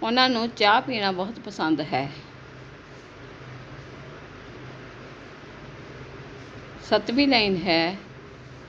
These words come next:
"ਉਹ ਆਪਣਾ ਕੰਮ ਆਪ ਕਰਦੇ ਹਨ।" ਅੱਠਵੀਂ ਲਾਈਨ ਹੈ,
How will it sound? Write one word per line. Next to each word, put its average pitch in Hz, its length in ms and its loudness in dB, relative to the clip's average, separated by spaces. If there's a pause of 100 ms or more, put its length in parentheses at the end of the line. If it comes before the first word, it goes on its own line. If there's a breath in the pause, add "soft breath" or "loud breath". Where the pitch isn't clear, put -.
"ਉਹ 240 220 6
ਆਪਣਾ 208 440 6
ਕੰਮ 202 480 0 (220)
ਆਪ 202 240 6
ਕਰਦੇ 175 400 4
ਹਨ।" 143 260 -2 (3500)
ਅੱਠਵੀਂ 262 280 6
ਲਾਈਨ 208 280 6
ਹੈ, 185 320 2